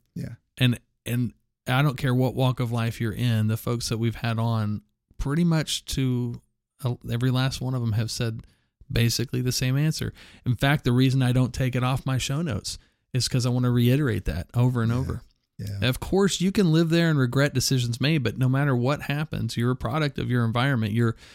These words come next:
Speaker 2: you've grown, you're gonna learn something from it. There's
Speaker 1: Mm-hmm.
Speaker 2: some sort of experience that comes from it.
Speaker 1: Yeah.
Speaker 2: And it's, it's a valuable thing to get that.
Speaker 1: One of the only things I think I believe now about the past and the rearview mirror,
Speaker 2: Mm.
Speaker 1: being able to look back,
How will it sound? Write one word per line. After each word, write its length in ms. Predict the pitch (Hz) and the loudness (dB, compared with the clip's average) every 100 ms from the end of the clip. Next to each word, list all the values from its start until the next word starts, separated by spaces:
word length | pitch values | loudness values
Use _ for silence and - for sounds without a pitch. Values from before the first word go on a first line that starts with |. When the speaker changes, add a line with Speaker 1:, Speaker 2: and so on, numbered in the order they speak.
| - - | -20 -4
Speaker 2:
you've 180 | - 113 | 2 2
grown, 460 | 113 120 131 147 143 | 4 4 6 6 4
you're 100 | 113 | 2
gonna 180 | 120 110 | 2 2
learn 300 | 117 131 135 | 2 2 2
something 380 | - 120 127 | 0 0 -2
from 200 | 117 127 | 0 0
it. 60 | 127 | 2
There's 160 | 123 113 | 0 0
Speaker 1:
Mm-hmm. 60 | |
Speaker 2:
some 160 | 139 131 | 0 -2
sort 260 | - 135 | -2 -2
of 80 | 120 | -2
experience 460 | 113 - 127 120 110 | -4 -6 -4 -4 -4
that 100 | 110 | -6
comes 240 | 123 131 | -4 -4
from 220 | - 104 | -2 -2
it. 100 | 107 - _ _ _ _ - | -2 -6 _ _ _ _ -10
Speaker 1:
Yeah. 200 | - 110 | 0 2
Speaker 2:
And 180 | 107 107 | 4 2
it's, 240 | 110 - | 0 -4
it's 220 | - 120 120 | -6 -6 -4
a 20 | |
valuable 340 | 120 123 117 | -2 -2 -2
thing 200 | 113 117 | -4 -4
to 80 | 107 | -4
get 180 | 117 131 | -4 -6
that. 200 | 73 65 - _ _ _ _ - | -10 -12 -16 _ _ _ _ -8
Speaker 1:
One 160 | 170 | -4
of 60 | 160 | 0
the 120 | 143 | 0
only 360 | 151 147 127 107 _ - | 2 2 2 -2 _ -4
things 300 | 139 139 120 | -2 0 -2
I 100 | 113 | -6
think 520 | - 131 127 _ - _ _ _ _ _ _ _ _ _ | -4 -2 -2 _ -20 _ _ _ _ _ _ _ _ _
I 100 | 127 | -8
believe 440 | 117 127 131 123 | -4 -2 0 0
now 220 | 113 113 | -2 -4
about 300 | 110 123 117 | -6 -8 -10
the 80 | - | -12
past 600 | 107 - 123 113 107 - | -16 -10 -8 -6 -8 -8
and 80 | 110 | -6
the 80 | 107 | -6
rearview 420 | 117 127 117 113 | -2 -2 0 -2
mirror, 460 | 107 117 131 127 131 _ _ _ | -2 -4 -4 -4 -8 _ _ _
Speaker 2:
Mm. 280 | - 117 117 - _ _ | -8 -6 -6 -10 _ _
Speaker 1:
being 140 | 139 | 0
able 160 | 135 131 | 2 0
to 60 | |
look 200 | 131 - | -2 -4
back, 540 | 123 113 113 110 - | -6 -6 -4 -8 -12